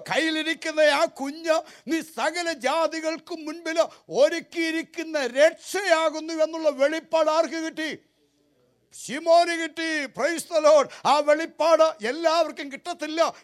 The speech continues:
യേശു ആരാണെന്ന് മനസ്സിലാക്കുവാൻ ഭാഗ്യം സിദ്ധിച്ച ദൈവമക്കളെ ഓർത്ത് ഞാൻ ദൈവത്തെ സ്തുതിക്കുന്നു. അവൻ ആരാണ്? He is the creator. Praise the Lord. തിരുവെഴുത്ത് വ്യക്തമാക്കി പറയുകയാണ്, hallelujah, "For by him all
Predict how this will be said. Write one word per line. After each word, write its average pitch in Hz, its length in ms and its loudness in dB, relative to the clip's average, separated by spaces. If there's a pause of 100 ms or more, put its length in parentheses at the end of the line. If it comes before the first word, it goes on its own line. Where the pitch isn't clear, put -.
(160)
യേശു 311 300 4 (200)
ആരാണെന്ന് 320 580 2
മനസ്സിലാക്കുവാൻ 320 720 2 (300)
ഭാഗ്യം 339 440 0
സിദ്ധിച്ച 320 280 -8 (100)
ദൈവമക്കളെ 320 560 2 (120)
ഓർത്ത് 320 280 4 (240)
ഞാൻ 277 100 -2 (120)
ദൈവത്തെ 320 400 4 (300)
സ്തുതിക്കുന്നു. 320 540 -4 (260)
അവൻ 233 200 0
ആരാണ്? 330 400 4 (260)
He 359 80 8 (140)
is 302 160 -4
the 320 80 6 (100)
creator. 311 760 4 (180)
Praise 330 260 0 (100)
the 320 120 2
Lord. 311 160 8 (200)
തിരുവെഴുത്ത് 320 500 -4
വ്യക്തമാക്കി 320 540 2
പറയുകയാണ്, 330 600 4 (500)
hallelujah, 330 680 4 (280)
"For 320 160 8 (240)
by 339 200 10 (340)
him 349 260 0 (480)
all 339 560 10